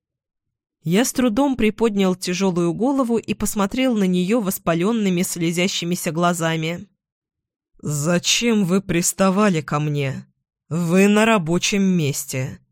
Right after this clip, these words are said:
Я вам выговор сделаю с занесением".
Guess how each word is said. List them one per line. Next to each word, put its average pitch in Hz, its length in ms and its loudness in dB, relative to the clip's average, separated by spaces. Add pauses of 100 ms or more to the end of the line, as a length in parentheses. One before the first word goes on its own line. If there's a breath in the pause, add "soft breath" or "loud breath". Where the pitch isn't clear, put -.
(340)
Я 170 280 0
вам 185 240 4
выговор 170 540 2
сделаю 160 560 0
с 151 60 -4
занесением". 151 1200 -2